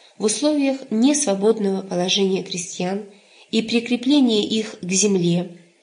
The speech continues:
к наделу, в России не было такого массового сгона крестьян с земли, какой в своё время происходил в Англии.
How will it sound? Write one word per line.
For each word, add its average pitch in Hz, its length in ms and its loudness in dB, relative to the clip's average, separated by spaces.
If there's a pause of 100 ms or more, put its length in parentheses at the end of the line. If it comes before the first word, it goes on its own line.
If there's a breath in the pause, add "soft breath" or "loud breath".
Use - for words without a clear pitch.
(140)
к - 80 -4
наделу, 190 680 2 (400 loud breath)
в 180 80 0
России 226 400 2
не 285 180 6
было 180 260 0
такого 196 420 -2
массового 185 580 0
сгона 180 360 -2
крестьян 247 580 -2
с 185 60 -4
земли, 208 540 0 (340 loud breath)
какой 202 300 0
в 180 60 -4
своё 175 280 0
время 269 360 2
происходил 180 600 -4
в 226 80 -8
Англии. 170 500 -6